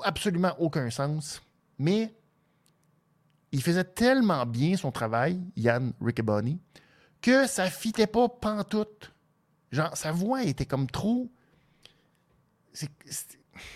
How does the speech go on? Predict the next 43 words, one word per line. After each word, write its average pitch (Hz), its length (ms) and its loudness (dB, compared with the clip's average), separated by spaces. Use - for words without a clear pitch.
c'est, - 200 -14
c'est, - 140 -8
ouais, 117 160 -4
je - 60 -6
sais - 100 -6
pas 151 120 -6
comment, 131 200 -2
euh, 107 340 -2
je 101 140 -6
vais, 104 120 -2
je 107 100 -6
vais 104 60 -2
arriver 104 220 -2
pour 104 260 -4
ramer 110 360 -2
tout 117 100 -6
ça, 147 140 -4
mais 175 220 2
ça, - 220 -2
il 131 120 2
est 170 140 4
tellement 294 380 2
comme 139 280 2
bon, 143 300 4
puis 143 120 -8
il 123 60 2
a 117 40 0
tellement 185 260 0
un 175 100 -2
style 180 440 0
particulier, 127 840 -2
puis - 80 -12
sa 113 140 -4
voix 123 160 0
est 170 60 0
tellement 156 340 0
associée, 151 640 -2
que 135 100 -4
dans 208 260 4
une 208 200 4
table 208 320 2
à 123 80 0
quatre, - 480 -4